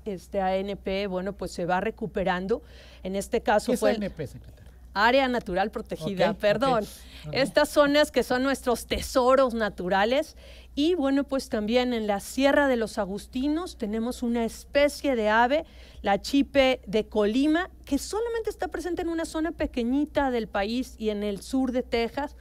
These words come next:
Speaker 1: y ya la tenemos aquí registrada en Guanajuato. Y por último, en otra A N P, Área Natural Protegida en Cuenca de la Soledad, en Guanajuato capital, pues, doce ejemplares de un murciélago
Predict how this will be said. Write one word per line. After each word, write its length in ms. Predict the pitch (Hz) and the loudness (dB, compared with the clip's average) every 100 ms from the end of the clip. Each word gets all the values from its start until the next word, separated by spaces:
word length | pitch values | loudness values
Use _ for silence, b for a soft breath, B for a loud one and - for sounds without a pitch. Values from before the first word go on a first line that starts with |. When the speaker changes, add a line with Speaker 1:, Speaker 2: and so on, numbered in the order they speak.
| b b b | b b b
Speaker 1:
y 180 | 202 175 | -8 -4
ya 280 | 185 269 320 | 0 2 4
la 160 | 330 | 0
tenemos 580 | - 220 214 220 220 - | -2 -4 -4 -4 -6 -8
aquí 240 | 196 214 | -10 -6
registrada 600 | 202 220 214 - 208 196 214 | -6 -6 -10 -10 -4 -2 -2
en 80 | |
Guanajuato. 640 | 214 208 - - 196 196 247 b b b b | -6 -6 -8 -4 -4 -4 -12 b b b b
Y 140 | 247 | -4
por 220 | - 220 | 0 0
último, 420 | 240 254 277 277 269 - | 0 -2 -2 -2 -4 -16
en 240 | 170 160 165 | -12 -10 -8
otra 320 | 208 233 226 | -8 -6 -4
A 60 | 208 | -4
N 180 | 202 | -6
P, 200 | 196 208 | -8 -6
Área 280 | 226 196 208 | -4 -4 -4
Natural 380 | 202 196 185 190 | -4 -6 -6 -6
Protegida 520 | 214 - 196 214 208 | -6 -10 -12 -6 -4
en 100 | 214 | -4
Cuenca 480 | 196 226 240 240 233 | -2 -2 -2 -2 0
de 120 | 208 | 0
la 160 | 175 160 | -2 -6
Soledad, 720 | - 190 180 175 175 233 311 b b b | -6 -4 -2 -2 2 4 2 b b b
en 120 | 190 | -8
Guanajuato 600 | 180 180 165 240 220 233 | -6 -4 -4 0 0 0
capital, 640 | - 190 - - 233 240 349 B B B B | -4 -4 -6 0 2 2 0 B B B B
pues, 260 | 214 214 - | -2 -2 -4
doce 560 | 196 175 277 311 - 294 | -4 2 6 6 4 2
ejemplares 760 | 262 226 202 220 208 214 226 - | 2 -4 -4 -2 0 2 0 -2
de 120 | 196 | -2
un 200 | 220 233 | 0 0
murciélago 600 | 226 214 226 214 196 185 | -2 -2 0 2 2 -2